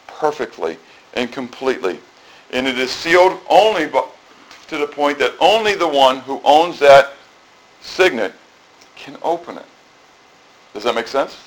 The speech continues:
Okay? It is that person's ownership. So we go on then in the presentation of that scroll. The next thing we see, though, is the presentation of the owner of the scroll. Because when that scroll is being now presented, okay,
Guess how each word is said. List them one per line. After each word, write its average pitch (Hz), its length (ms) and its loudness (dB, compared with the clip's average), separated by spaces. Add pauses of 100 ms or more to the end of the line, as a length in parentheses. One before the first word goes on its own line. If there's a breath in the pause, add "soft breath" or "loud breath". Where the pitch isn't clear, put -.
(240)
Okay? 127 260 0 (300 loud breath)
It 135 140 0
is 139 180 -4
that 139 300 6
person's 156 560 -4 (120)
ownership. 135 540 -4 (200)
So 135 340 2 (200 loud breath)
we 131 100 -6
go 127 200 2
on 226 200 6
then 123 260 -2
in 156 100 -6
the 143 80 -6
presentation 139 680 -8
of 123 160 -2
that 117 140 -4
scroll. 120 460 -4 (460 soft breath)
The 139 100 -6
next 160 220 0
thing 170 200 -6
we 143 80 -6
see, 247 280 -6
though, 143 360 2
is 151 140 -6
the 156 80 -8
presentation 160 680 -4
of 123 300 2
the 185 180 -10
owner 202 440 2
of 131 60 -2
the 113 80 -12
scroll. 101 440 -6 (260 soft breath)
Because 185 480 6
when 196 260 -2
that 208 260 2
scroll 190 560 2
is 151 140 -6
being 180 300 -6
now 165 200 4
presented, 151 680 -2 (240)
okay, 147 340 4